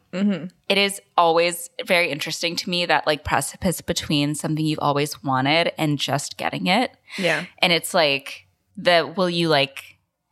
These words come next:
Speaker 2: actively do it, or will you be like, "I'm too afraid to try,"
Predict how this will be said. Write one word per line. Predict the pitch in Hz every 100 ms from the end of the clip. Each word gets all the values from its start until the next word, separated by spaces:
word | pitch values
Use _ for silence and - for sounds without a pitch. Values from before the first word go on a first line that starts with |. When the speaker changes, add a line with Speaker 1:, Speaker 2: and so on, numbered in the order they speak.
| _
Speaker 2:
actively | 147 156 - 175 - 165
do | 151 143 139
it, | 156 175 185 180
or | 160 151
will | 143 147 147
you | 143 139 135 127 127
be | 135
like, | 120 87 - -
"I'm | 147 143
too | - 117
afraid | 131 107 110 -
to |
try," | - - 151 - - 196